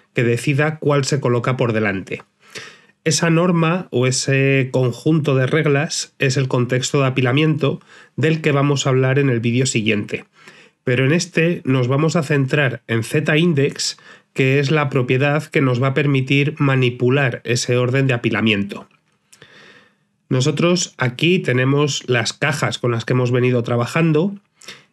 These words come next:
y si, por ejemplo, al box uno, bueno, al box uno no, perdón, al box dos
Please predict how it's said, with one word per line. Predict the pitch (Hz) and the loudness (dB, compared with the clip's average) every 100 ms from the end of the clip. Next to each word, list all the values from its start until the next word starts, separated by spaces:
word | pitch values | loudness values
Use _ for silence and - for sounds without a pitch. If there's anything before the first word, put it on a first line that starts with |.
| _ - | _ -4
y | 180 | 0
si, | 202 | 0
por | 143 151 | 2 0
ejemplo, | 131 170 147 123 107 - | 0 0 0 0 0 -2
al | 127 120 | -2 0
box | 117 135 131 - - | 2 0 -2 -6 0
uno, | 170 143 123 - _ _ _ _ _ _ _ _ _ _ | 2 2 -2 -10 _ _ _ _ _ _ _ _ _ _
bueno, | - 147 | 0 2
al | 120 | 2
box | 117 135 - - | 0 -2 -4 -4
uno | 151 175 | 0 2
no, | 131 104 | 2 0
perdón, | - 117 120 - _ _ _ _ _ _ | -2 -2 -2 -6 _ _ _ _ _ _
al | 120 117 | -2 0
box | 135 139 - - | 0 -2 -4 -6
dos | 127 147 - - - | -2 -2 -2 -6 -8